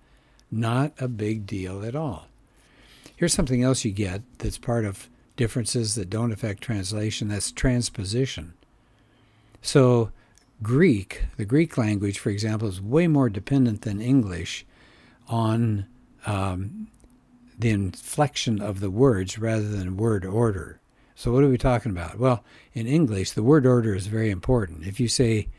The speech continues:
"She kissed him," she's the one that's doing the kissing. If you flip it around and say, "He kissed her,"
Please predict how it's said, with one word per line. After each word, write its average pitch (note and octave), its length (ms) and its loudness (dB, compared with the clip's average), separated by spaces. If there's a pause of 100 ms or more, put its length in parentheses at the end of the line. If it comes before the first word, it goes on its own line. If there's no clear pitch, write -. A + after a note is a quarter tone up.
(340)
"She C#3 540 4 (280)
kissed - 540 2 (340)
him," F#2+ 480 2 (720)
she's D3 360 2
the C3+ 60 4
one B2 200 4
that's G#2 160 -4
doing A2 300 0
the E2 100 -8
kissing. E2 500 -2 (540)
If A2+ 180 -2
you C3 60 2
flip - 280 0
it C3 80 2
around B2 340 2
and F#2+ 120 -2
say, G#2+ 180 0
"He B2 180 4
kissed - 420 -2
her," G2 440 0